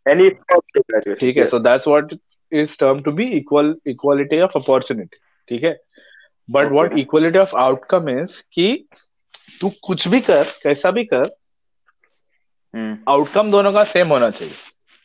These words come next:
Speaker 2: So technically अगर तू टॉपर है कि वा-, आणि तू काठावर
Speaker 1: हम्म।
Speaker 2: पास झाला, तो दोनों लोग को सेम
Speaker 1: हम्म।
Speaker 2: पगार मिलना चाहिए।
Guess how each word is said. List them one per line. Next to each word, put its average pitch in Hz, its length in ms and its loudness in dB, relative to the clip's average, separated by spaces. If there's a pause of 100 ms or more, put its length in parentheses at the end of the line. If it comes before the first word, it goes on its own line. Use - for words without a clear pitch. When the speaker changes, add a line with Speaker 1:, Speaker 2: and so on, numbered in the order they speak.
(880)
Speaker 2:
So 151 100 2
technically 151 580 0
अगर 175 280 0
तू 180 160 -4
टॉपर 165 460 0
है 117 240 -4 (680)
कि 151 60 0
वा-, 151 160 4
आणि 143 240 0
तू 175 120 0
काठावर 156 380 2
Speaker 1:
हम्म। 131 100 -2
Speaker 2:
पास 151 200 0
झाला, 120 340 -4 (360)
तो 196 120 4
दोनों 165 440 0
लोग 208 220 -2
को - 140 -2
सेम 208 260 0
Speaker 1:
हम्म। 214 80 -4
Speaker 2:
पगार 139 260 4
मिलना 95 280 -10
चाहिए। - 260 -20